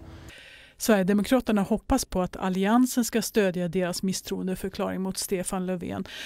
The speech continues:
något som inte betraktas som troligt efter lördagens överenskommelse.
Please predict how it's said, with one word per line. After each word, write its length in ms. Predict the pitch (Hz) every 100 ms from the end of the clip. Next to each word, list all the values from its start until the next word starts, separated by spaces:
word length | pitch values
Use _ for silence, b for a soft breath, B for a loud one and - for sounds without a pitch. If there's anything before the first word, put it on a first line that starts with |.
| B
något 220 | 240 226
som 160 | - 226
inte 380 | 262 208 170 208
betraktas 580 | 196 - 190 - 185
som 180 | - 185
troligt 560 | - 196 185 180 185 -
efter 500 | - 185 - - 185
lördagens 560 | 185 170 170 160 180
överenskommelse. 840 | 175 170 156 - - 151 156 -